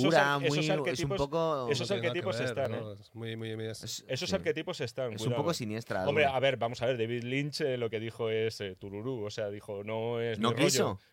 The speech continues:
Speaker 2: No quiso, no quiso.
Speaker 1: No quiso
Speaker 2: No
Speaker 1: millones
Speaker 2: quiso.
Speaker 1: y millones y
Speaker 2: No
Speaker 1: millones.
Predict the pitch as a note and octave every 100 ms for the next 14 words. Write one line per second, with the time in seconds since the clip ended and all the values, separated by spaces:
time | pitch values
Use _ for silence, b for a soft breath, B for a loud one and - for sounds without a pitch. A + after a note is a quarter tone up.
0 | b G#2+ A2 - A#2+ G2 A#2 G2+ A2+ A#2
1 | B2+ D3 C#3+ D3+ E3+ C#3+ C#3 B2+ D3+ C#3
2 | B2+ B2+ C#3